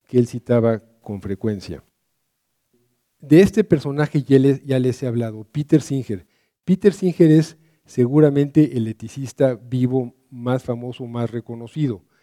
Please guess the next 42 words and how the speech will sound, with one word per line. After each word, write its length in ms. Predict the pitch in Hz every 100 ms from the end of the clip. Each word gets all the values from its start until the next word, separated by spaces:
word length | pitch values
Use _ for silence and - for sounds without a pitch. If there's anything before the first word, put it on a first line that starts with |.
| _ _ -
Es 220 | 147 143
un 100 | 170
eticista 560 | 147 127 120 147 - 131
que 140 | 120
vive 240 | 123 143 139
en 80 |
Australia 640 | 110 104 135 131 131 156 - _ _ _
y 120 | 127
que 120 | 123
ha 40 | 151
escrito 400 | 156 156 151 156
multiplicidad 840 | 127 104 - 107 110 101 107 120
de 100 | 123
libros. 460 | 131 143 107 98 _ _ _ _
A 140 | - 139
él 240 | 170 180
se 160 | - 143
le 160 | 127
debe 420 | 123 147 151 151 131
muchas 400 | 131 143 131 113
cosas. 460 | 120 110 101 - _ _ _
Se 180 | - 120
le 140 | 127
debe 480 | 143 170 170 165 165
lo 180 | 131 123
que 140 | - 139
es 60 |
la 120 | 135
ética 340 | 127 131 127 104
práctica, 720 | - 143 151 160 143 147 139 _ _
se 200 | _ 120
le 120 | 113
deben 240 | 120 147 139
los 120 | 117
primeros 380 | - 123 131 123
discursos 500 | 110 - 127 131 120
en 100 | 104
cuanto 260 | 107 104
a 20 | 107
los 140 | 101
pacientes 500 | 110 104 139 127 117
terminales, 760 | 113 104 110 131 147 147 143